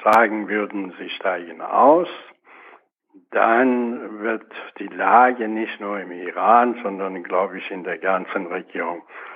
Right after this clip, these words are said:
äh, katastrophal werden, noch viel schlimmer, als es jetzt ist.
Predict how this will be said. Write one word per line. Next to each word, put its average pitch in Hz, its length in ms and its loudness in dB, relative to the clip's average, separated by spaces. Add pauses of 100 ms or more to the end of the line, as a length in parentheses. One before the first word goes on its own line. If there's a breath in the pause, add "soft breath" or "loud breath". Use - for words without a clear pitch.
(640 loud breath)
äh, 95 300 0
katastrophal 87 1160 0
werden, 110 580 2
noch 92 200 -2
viel 107 260 -4
schlimmer, 90 420 -4
als 82 260 -2
es - 180 -10
jetzt - 260 -8
ist. 135 500 -2